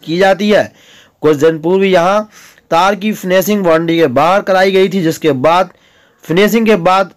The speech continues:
यहाँ एम्बुलेंसें बड़ी संख्या में खड़ी रहती हैं, जिससे आए दिन छोटे मोटे सड़क हादसे भी सामने आते रहते हैं।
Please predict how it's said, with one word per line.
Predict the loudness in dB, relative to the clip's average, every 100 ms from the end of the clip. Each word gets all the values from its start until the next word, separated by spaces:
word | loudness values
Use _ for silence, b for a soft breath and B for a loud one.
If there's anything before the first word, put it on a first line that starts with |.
| -2
यहाँ | 0 0 0
एम्बुलेंसें | 0 2 2 2 2 2
बड़ी | 2 0
संख्या | 0 0 0
में | 0 -4
खड़ी | -2 2 2
रहती | 2 0
हैं, | -2
जिससे | -2 -2 0
आए | 0
दिन | 0 -4 -10 b b b b b b _ -2
छोटे | 0 2
मोटे | 2 2 2
सड़क | 2 2
हादसे | 0 -2 -2
भी | -2 -2
सामने | -2 -2 0
आते | -2 2 2
रहते | 2 2 0
हैं। | 0